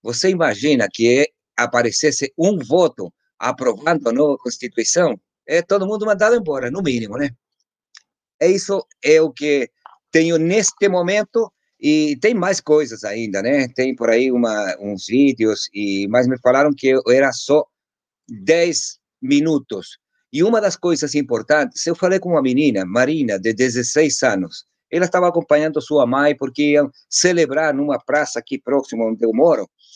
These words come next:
E ela me disse que estava feliz porque finalmente poderemos ter uma nova Constituição,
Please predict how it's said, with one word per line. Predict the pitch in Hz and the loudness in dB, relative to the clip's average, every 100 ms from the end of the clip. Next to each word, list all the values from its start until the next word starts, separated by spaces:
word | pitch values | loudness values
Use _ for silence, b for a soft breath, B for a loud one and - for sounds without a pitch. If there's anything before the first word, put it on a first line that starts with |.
| b b _ | b b _
E | 123 151 | 0 2
ela | 185 185 180 151 135 | 2 2 0 -2 -4
me | 143 143 | -2 -2
disse | 143 165 - 160 - | -2 -4 -2 -4 -6
que | - | -4
estava | 156 147 - 165 160 | 0 0 0 -2 0
feliz | 156 151 139 - - | -2 0 -2 -6 -6
porque | 117 - | -8 -6
finalmente | 127 127 123 147 143 131 | 0 2 2 0 -2 -8
poderemos | 123 120 123 139 127 | -2 2 2 0 -4
ter | - 135 | -6 -6
uma | 131 120 | -4 -4
nova | 117 135 156 147 143 | -2 2 2 0 -2
Constituição, | 123 123 _ - 113 - 135 | -4 -6 _ -10 -8 -4 -4